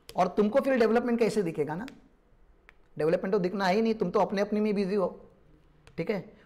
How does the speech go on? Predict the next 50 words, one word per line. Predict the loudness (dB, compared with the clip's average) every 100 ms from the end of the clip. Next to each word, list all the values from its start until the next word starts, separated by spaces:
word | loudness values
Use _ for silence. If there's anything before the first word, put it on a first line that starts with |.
| -10
वहाँ | -4 -2
के | 2
लोगों | 4 4
ने | 0
commitment | -2 -4 -4 -6 -4
लिया | -2 -2
है |
कि | -2
हमको | -4 -2 -4
देश | -4 -4
बदलना | -4 -2 -2 -2
है |
और | -4
पूरे | -2 2 2
देश | 0 -4
के | -4 -2
लोगों | 0 0
ने | 0
साथ | 0 -2 -2
में | -2
आके | -4 -2
देश | -2 -2
बदला | -4 -8 -10
हुआ | -12
है। | -14 -20 -20 -8
Government | 0 2 4 2
ने | 2
नहीं | 0
बदला | 2 2 0
देश, | -4 -8 -14 -20 -20 -20 -20 -20 -8
उधर | 0 2
के | 2
लोगों | 0 0 4 6
ने | 4 2 -8 -20 -20 -20 _ _ _ _ -20 _ -6
देश | -4 -2
बदली | -4 -6 -10
की | -12
है। | -16 -20 _ -20 _ _ -12
Software | 2 2 4 4 6
companies | 4 4 2 2
कहाँ | 0 -2
की | 0 0
है? | 0 -8 -18 -20 -6
Android, | 0 4 4 2 -2 -8 -4
Microsoft, | 0 2 2 4 2 0 -18 -20 _ _ _ _ _ -20 -14 0
iOS, | 2 4 0 -2
ये | -4
कहाँ | -2 -4
की | -2 -4
है? | -4 -6